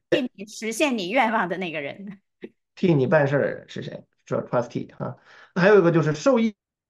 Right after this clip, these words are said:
Speaker 2: 啊，也就是 beneficiary，你的，谁会从你这个信托计划里面拿到钱或者是资产是谁？OK？委托人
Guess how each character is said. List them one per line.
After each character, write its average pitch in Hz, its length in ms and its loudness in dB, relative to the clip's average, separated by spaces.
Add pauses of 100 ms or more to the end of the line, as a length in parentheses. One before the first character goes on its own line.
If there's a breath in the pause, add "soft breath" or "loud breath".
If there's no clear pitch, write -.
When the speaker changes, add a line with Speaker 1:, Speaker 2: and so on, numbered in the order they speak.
(800)
Speaker 2:
啊， 117 200 -6
也 110 100 -6
就 139 100 2
是 135 100 -2
beneficiary， 170 680 0
你 117 180 -6
的， 185 220 -2 (320 loud breath)
谁 220 560 4
会 - 360 0
从 185 320 -2
你 143 120 -2
这 143 80 -8
个 156 80 -4
信 180 160 -6
托 202 100 -4
计 196 140 -4
划 185 160 -8
里 120 80 -8
面 127 320 -10 (580)
拿 127 480 -2
到 214 480 0
钱 120 560 -10
或 - 160 -8
者 95 80 -4
是 - 80 -8
资 - 160 -18
产 123 220 -14 (220)
是 127 140 -8
谁？ - 220 -14 (220)
OK？ 131 340 -8 (1300)
委 131 400 0
托 247 300 2
人 127 360 -2